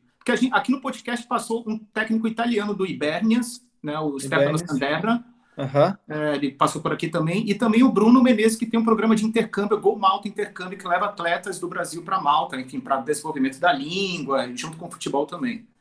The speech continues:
Speaker 1: Que Malta, inclusive eu fiz intercâmbio de inglês até em Malta também, em dois mil e quinze, na ilhota.
Speaker 2: Bom, então você conheceu Malta, né? Cara,
Speaker 1: Conheci.
Speaker 2: Malta é um país muito curioso, assim, sabe? É muito curioso. É muito pequeno, né? É um arquipélago de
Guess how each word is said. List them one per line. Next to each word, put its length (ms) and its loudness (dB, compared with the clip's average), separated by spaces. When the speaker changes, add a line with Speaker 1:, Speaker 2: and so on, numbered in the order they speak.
Speaker 1:
Que 120 -4
Malta, 340 6
inclusive 400 4
eu 60 2
fiz 200 2
intercâmbio 480 2
de 100 -2
inglês 200 0
até 180 -6
em 40 0
Malta 300 -2
também, 200 -8
em 20 -10
dois 140 -8
mil 100 -12
e 20 -16
quinze, 220 -4
na 100 -4
ilhota. 340 -6
Speaker 2:
Bom, 140 8
então 240 0
você 160 2
conheceu 480 4
Malta, 400 2
né? 180 -2
Cara, 300 2
Speaker 1:
Conheci. 180 2
Speaker 2:
Malta 540 2
é 80 -6
um 100 -2
país 320 4
muito 460 6
curioso, 480 6
assim, 260 -6
sabe? 300 4
É 40 2
muito 220 0
curioso. 360 4
É 80 6
muito 380 8
pequeno, 460 4
né? 240 0
É 140 -2
um 260 0
arquipélago 600 6
de 200 0